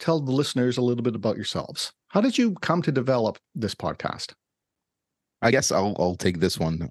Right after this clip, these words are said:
Speaker 2: Um, so, uh, I used to work at Hromadske, which is,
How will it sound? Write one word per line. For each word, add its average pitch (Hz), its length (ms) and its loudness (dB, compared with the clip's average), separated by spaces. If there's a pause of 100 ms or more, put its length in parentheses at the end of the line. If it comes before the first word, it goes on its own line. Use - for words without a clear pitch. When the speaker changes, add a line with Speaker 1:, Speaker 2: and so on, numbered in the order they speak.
Speaker 2:
Um, 87 460 0 (580)
so, 101 640 2
uh, 95 260 4
I 101 60 2
used 123 320 -2
to 143 80 2
work 104 280 0
at 92 280 -4
Hromadske, 85 600 -4
which 82 240 -6
is, 82 480 -6